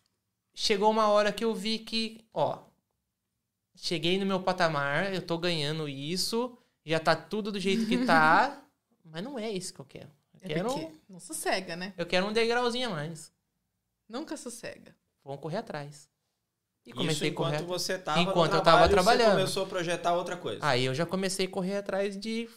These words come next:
Speaker 1: fazer coisas diferentes pra me aumentar um pouco e começar a evoluir aqui.
Speaker 3: Uhum.
Speaker 1: Porque eu não queria ser simplesmente um, um operário ali. Passar vinte anos da minha vida ali limpando queijo e não ver o faz-, fazer mais nada.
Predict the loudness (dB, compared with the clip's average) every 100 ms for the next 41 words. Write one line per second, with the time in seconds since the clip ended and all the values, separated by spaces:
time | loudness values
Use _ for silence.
0 | -8 -4 -4 -6 -10 _ -2 0 0 0
1 | -4 -4 -2 -2 -4 -6 -8 -8 -6 -6
2 | -6 -2 -4 -4 -4 -2 -2 -6 -6 -4
3 | -4 0 0 0 -2 -2 -4 -6 -8 -10
4 | -14 _ _ -20 -16 -14 -14 -8 -8 -6
5 | -8 -6 -4 -4 -4 -4 -4 -4 -4 -6
6 | -6 -4 -2 -2 -4 -4 -4 -4 -6 -8
7 | -10 -14 _ _ _ _ _ -4 -2 0
8 | 0 0 -2 -4 -8 -10 -14 _ _ _
9 | _ _ _ _ _ _ _ _ -4 -4
10 | -2 -4 -2 -2 -2 0 0 0 0 -2
11 | -2 -4 -2 -2 -2 -4 -6 -10 -6 -2
12 | -2 0 0 0 0 -4 -6 _ _ _
13 | _ _ _ _ _ _ _ _ _ _
14 | _ _ _ _ _ _ _ -6 -4 -4
15 | 0 2 2 -2 -2 -2 -2 -4 -2 0
16 | 0 -2 -2 -4 -10 -12 -14 -18